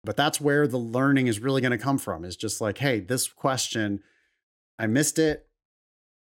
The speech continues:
I read the written explanation. I still don't understand it. Can I ask this clarifying question?" By asking that clarifying question, you're gonna understand that question.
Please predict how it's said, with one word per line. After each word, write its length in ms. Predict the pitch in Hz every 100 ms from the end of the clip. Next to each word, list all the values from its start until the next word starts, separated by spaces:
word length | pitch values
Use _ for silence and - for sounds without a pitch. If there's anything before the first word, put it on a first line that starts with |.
| _ _
I 80 | 113
read 200 | 127 143
the 60 |
written 200 | 139 147
explanation. 920 | 139 139 139 135 139 139 139 135 139 - _ _
I 60 | -
still 240 | - 160
don't 160 | 143 139
understand 560 | 139 135 - 135 135 135
it. 240 | 131 -
Can 100 | 113
I 80 | 110
ask 220 | 127 -
this 140 | 131
clarifying 600 | - 131 131 123 127 123
question?" 560 | 117 131 127 - 120 104 - _ _
By 100 | 127
asking 360 | 127 139 156 147
that 140 | 131
clarifying 480 | - 127 123 123 107
question, 440 | 127 127 - 117
you're 100 | 101
gonna 140 | 110 107
understand 580 | 110 110 - 107 101
that 220 | 117 165 156
question. 540 | 139 120 - 120 110